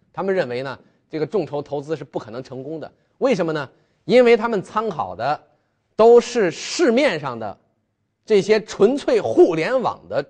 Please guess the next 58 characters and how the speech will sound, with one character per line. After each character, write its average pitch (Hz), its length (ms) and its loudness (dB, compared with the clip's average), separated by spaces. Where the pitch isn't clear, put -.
众 190 180 0
筹 117 160 -8
平 110 160 -14
台 98 100 -16
的 98 60 -12
模 87 140 -18
型， 87 180 -20
模 104 140 -12
型 98 160 -16
来， 95 240 -20
来 92 100 -20
判 98 160 -18
断 85 140 -18
的。 - 40 -20
因 240 120 2
为 277 100 0
纯 240 280 -4
粹 254 180 2
的 175 80 0
互 196 260 -8
联 160 200 -4
网 101 200 -10
的 110 140 -10
众 143 220 -12
筹 131 160 -8
平 131 240 -16
台 95 180 -20
呢， 104 180 -20
我 139 140 -4
们 175 80 -4
来 202 140 -2
讲， 147 180 -6
它 196 220 -8
是 156 160 -10
基 214 300 -8
于 190 180 -4
一 175 160 -4
个 170 260 -2
弱 202 320 4
关 147 180 -2
系 139 80 -10
链 127 140 -10
的 110 80 -12
众 101 140 -18
筹。 80 120 -20
那 247 140 0
么 240 120 6
我 175 200 4
们 214 120 -4
今 269 120 -4
天 269 180 0
讲 160 180 -4
到 196 140 0
的 165 80 -4
很 135 80 -8
多 151 80 -2
案 170 220 -4
例， 180 200 -6